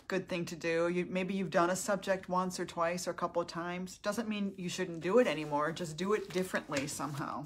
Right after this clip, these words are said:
Do it in a different color or something, you know. All right.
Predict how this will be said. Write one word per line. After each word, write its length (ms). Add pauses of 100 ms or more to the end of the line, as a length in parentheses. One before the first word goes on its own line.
(140)
Do 140
it 60
in 100
a 60
different 360
color 440 (520)
or 140
something, 500 (240)
you 80
know. 240 (3000)
All 140
right. 300